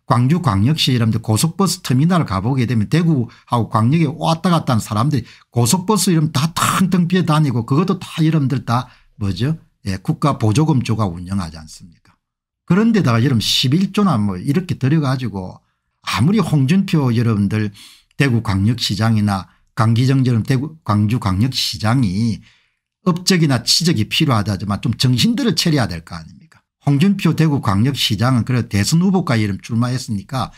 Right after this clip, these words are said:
나라의 재정이나 이런 문제를 좀 생각해야 될 거 아니에요. 달빛이 아니라 어둠이다 이야기죠. 달빛이 아니라 어둠이다. <laughs> 그게 아마 국회에서 문제가 있었는 모양입니다. 건설이 산하에서 여러분들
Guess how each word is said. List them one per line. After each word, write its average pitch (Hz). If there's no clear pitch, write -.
나라의 156
재정이나 147
이런 139
문제를 107
좀 92
생각해야 175
될 -
거 -
아니에요. -
달빛이 196
아니라 151
어둠이다 202
이야기죠. -
달빛이 113
아니라 95
어둠이다. 139
<laughs> -
그게 123
아마 117
국회에서 147
문제가 110
있었는 98
모양입니다. 85
건설이 131
산하에서 127
여러분들 107